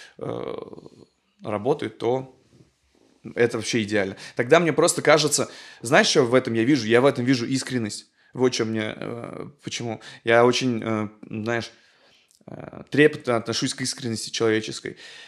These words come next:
И в этом я понимаю, что человек именно хотел это сделать.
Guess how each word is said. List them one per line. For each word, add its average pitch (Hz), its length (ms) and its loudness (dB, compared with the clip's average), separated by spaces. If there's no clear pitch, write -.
И 110 560 0
в 110 80 0
этом 127 340 2
я 113 220 4
понимаю, 127 380 2
что 127 180 -2
человек 127 580 4
именно 127 340 2
хотел 120 380 2
это 113 160 2
сделать. 101 460 -2